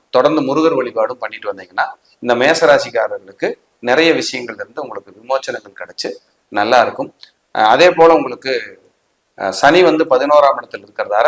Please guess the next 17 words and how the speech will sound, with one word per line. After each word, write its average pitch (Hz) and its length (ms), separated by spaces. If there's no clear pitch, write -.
அவரு 113 260
ராசியும் 147 560
லக்னத்தையும், 120 460
மேசராசி 131 480
மேச 123 240
லக்னத்தையும் 120 460
பார்ப்பாரு. 107 380
சனி 175 340
பார்க்கறதால 139 640
சில 160 240
நேரங்கள்ல 160 540
சோம்பேறித்தனமும் 139 840
மன 113 180
அழுத்தமும் 123 460
உங்களுக்குள்ள 107 400
வந்து 95 260
போகும், 92 340